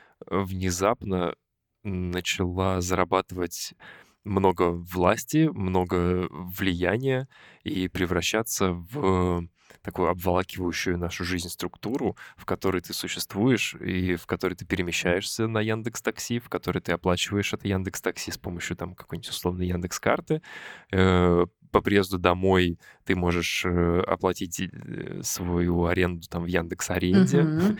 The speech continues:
Speaker 1: <laughs> Потом тебе ещё Яндекс Курьер привезёт Яндекс Еду.
Speaker 2: <laughs>
Speaker 1: Э, и знаете, что я тут подумал? Э, коль скоро мы несколько выпусков назад говорили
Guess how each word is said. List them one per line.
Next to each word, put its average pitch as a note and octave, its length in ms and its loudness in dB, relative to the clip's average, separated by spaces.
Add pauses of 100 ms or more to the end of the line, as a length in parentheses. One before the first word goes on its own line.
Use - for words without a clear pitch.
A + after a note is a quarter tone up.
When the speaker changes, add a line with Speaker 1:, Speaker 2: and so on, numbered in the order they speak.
(100)
Speaker 1:
<laughs> - 140 -20
Потом G2 240 4
тебе F2+ 260 4
ещё F2+ 260 2
Яндекс F2 460 0
Курьер F2+ 380 2
привезёт F2 480 2
Яндекс F2 420 -2
Еду. G2+ 240 6 (160)
Speaker 2:
<laughs> - 2000 -4
Speaker 1:
Э, F#2+ 220 4
и A2 80 2
знаете, A#2+ 320 0
что D3 120 0
я C#3+ 40 0
тут C#3+ 140 0
подумал? A#2 380 0 (580)
Э, F2 420 4 (520)
коль C3+ 180 0
скоро D3+ 540 4
мы B2+ 340 -2
несколько A#2+ 400 -4
выпусков - 400 -6
назад G#2 300 0
говорили F#2+ 500 2